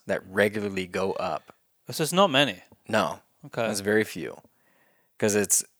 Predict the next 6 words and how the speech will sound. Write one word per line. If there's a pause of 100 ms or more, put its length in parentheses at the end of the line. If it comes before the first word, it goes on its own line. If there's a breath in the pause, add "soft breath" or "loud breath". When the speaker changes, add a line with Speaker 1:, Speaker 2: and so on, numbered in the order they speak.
Speaker 1:
it's
absolutely, (1600)
it's
absolutely
miserable
conditions.